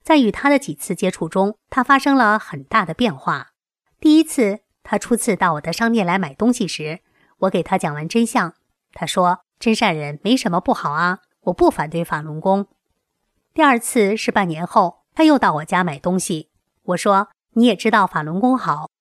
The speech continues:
天要灭中共邪党，你得退出邪党呀。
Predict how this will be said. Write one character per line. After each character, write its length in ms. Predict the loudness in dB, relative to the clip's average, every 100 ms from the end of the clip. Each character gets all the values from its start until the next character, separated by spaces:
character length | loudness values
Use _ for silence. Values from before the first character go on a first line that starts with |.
| _
天 180 | 0 2
要 140 | 2
灭 160 | 0 -2
中 180 | -2 0
共 160 | 0
邪 200 | 0 -2
党， 300 | -2 -2 -8 _ _
你 100 | 2
得 140 | 2 0
退 220 | 2 0
出 180 | 2 -2
邪 200 | -2 -4
党 180 | -6 -4
呀。 280 | -6 -6